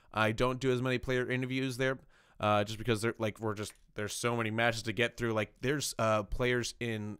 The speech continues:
Europe for Indie Gaming League, in, uh, Canada, and all the way over on the West Coast, on the East Coast as well. So it's based in Indianapolis, but now they've got, like,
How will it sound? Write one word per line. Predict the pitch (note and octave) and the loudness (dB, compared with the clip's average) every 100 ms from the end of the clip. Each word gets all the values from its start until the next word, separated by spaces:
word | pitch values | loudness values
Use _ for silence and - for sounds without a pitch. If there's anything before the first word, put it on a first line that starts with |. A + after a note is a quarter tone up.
| - | -10
Europe | G#2+ A2 C3 - - - _ | -2 2 2 0 -8 -12 _
for | - C#3 | -2 0
Indie | C#3 C3+ | 0 0
Gaming | C#3+ C#3+ | 0 0
League, | C#3+ C#3+ - G#2+ | 0 0 -2 -4
in, | A2 G#2 | -2 -2
uh, | G2+ F#2+ | -2 -2
Canada, | A2+ A2+ A2+ A2+ - - - | -2 0 0 -2 -6 -16 -10
and | A2 G#2+ G#2 - | -4 -2 -4 -2
all | G#2 | 0
the | A2+ | 2
way | A2 | 0
over | G2 A2 | 0 -2
on | G2+ | -4
the | G2 | 0
West | A2 - | 0 0
Coast, | - A2 A2 - | 0 2 0 -2
on | G#2 | -4
the | G#2+ | -2
East | A#2 - | -4 -4
Coast | - A2 - | -2 -2 -2
as | F#2+ | -2
well. | G#2 A2 | 2 2
So | G2 G#2+ | 2 -2
it's | A2 | 0
based | - A3+ B3+ | 2 2 4
in | D3 | 0
Indianapolis, | A#2+ A2 G#2+ A2 G#2 | 2 2 2 2 0
but | A2+ | 0
now | A#2 C3 | 0 0
they've | A2 | 0
got, | A2 | -2
like, | G#2 | -2